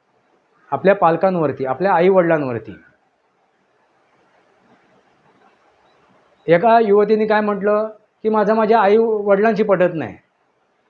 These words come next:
अरे, का नाही पटत? तू कधी समजून घ्यायचा प्रयत्न केला का तुझ्या वडिलांना?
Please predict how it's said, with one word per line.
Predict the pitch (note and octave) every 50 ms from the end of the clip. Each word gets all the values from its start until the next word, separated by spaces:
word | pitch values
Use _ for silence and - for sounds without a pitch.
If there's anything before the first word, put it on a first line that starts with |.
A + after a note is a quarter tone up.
| _ _ _ _ _ _ _ _ _ _ _ _ _ _ _ _ _ _ _ _ _ _ _ _ _ _ C6+ C6+ - _ _ _ _ _ _ _ _ - _ _ _ - _ -
अरे, | C#3+ F3
का | E3+ - F3+ E3+ G3
नाही | G#3+ A3 G#3+
पटत? | - F#3+ E3 E3+ D#3+ B2+ G#2 - - - _ _ _ _ _ _ _ _ _ _ _ _ _ _ _ _ _ _ -
तू | F#3+
कधी | F#3+ G3 F#3 - G#3
समजून | - E3 D#3 D#3 E3+ G#3 A3
घ्यायचा | F#3+ F#3 F#3 G3+
प्रयत्न | G#3 F3 F3 F#3 F#3 F#3 G#3+
केला | G3 G3 G#3 G3+ G#3
का | G3 G3+
तुझ्या | F3+ F#3 E3+ F3+
वडिलांना? | E3+ D#3+ D#3 D3 D3 C#3+ C3 A#2+ G#2+